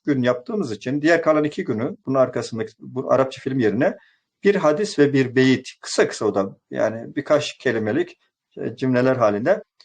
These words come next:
işliyoruz. Beyit Arap, şiire aşina olalım diye. Şiir bir sanat olduğu için anlamaya başladığımızda, şiiri anlamaya başladığımızda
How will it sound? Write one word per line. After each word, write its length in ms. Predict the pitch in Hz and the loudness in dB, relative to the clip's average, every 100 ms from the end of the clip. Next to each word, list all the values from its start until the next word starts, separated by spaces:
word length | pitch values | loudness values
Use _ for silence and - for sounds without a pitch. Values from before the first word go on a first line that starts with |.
| - | -8
işliyoruz. 640 | 294 - 156 135 190 151 | -6 -2 2 2 2 0
Beyit 260 | 151 180 185 | 4 4 4
Arap, 320 | 156 151 185 - - - | 4 6 4 -4 -20 -10
şiire 380 | 147 147 151 170 | -6 2 4 4
aşina 540 | 147 139 139 147 147 | 6 6 4 2 4
olalım 300 | 139 120 101 | 6 4 2
diye. 200 | 98 95 - _ _ | -2 -4 -8 _ _
Şiir 360 | - 143 165 | -2 2 2
bir 60 | 135 | 2
sanat 380 | - 143 156 156 | 0 4 4 4
olduğu 260 | 131 131 | 0 2
için 340 | 175 - 127 196 _ _ _ | 0 0 -6 -6 _ _ _
anlamaya 440 | 131 139 156 165 151 | 2 4 4 4 4
başladığımızda, 480 | 139 - 113 110 | 2 0 -6 -4
şiiri 280 | 104 - 143 | -4 0 2
anlamaya 340 | 151 139 120 110 | 2 2 0 0
başladığımızda 640 | 110 117 107 110 175 202 | -2 -4 -6 -2 -2 -4